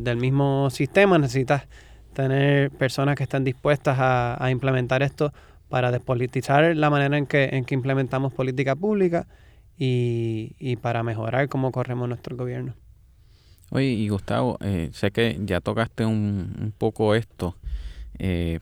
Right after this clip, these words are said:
Speaker 2: pero me gustaría enfatizarlo aún más, y es el rol que han tenido, eh,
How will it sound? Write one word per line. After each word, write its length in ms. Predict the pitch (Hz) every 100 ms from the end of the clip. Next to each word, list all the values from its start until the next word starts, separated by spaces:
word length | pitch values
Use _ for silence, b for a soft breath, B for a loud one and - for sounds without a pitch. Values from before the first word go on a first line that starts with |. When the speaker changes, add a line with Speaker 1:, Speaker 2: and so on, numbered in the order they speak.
| -
Speaker 2:
pero 220 | 87 87
me 160 | 85 85
gustaría 1600 | 85 87 - 87 82 87 92 98 104 110 107 104 95 87 80 76 -
enfatizarlo 960 | - 95 90 87 - - 98 104 104 95
aún 300 | 95 101 101
más, 440 | 104 90 - - b b b b b
y 180 | - 92
es 120 | 87
el 140 | 104 98
rol 460 | 101 107 113 110
que 140 | - 98
han 140 | 92
tenido, 1040 | - 101 104 104 104 98 92 87 85 95 -
eh, 640 | 87 85 82 80 78 78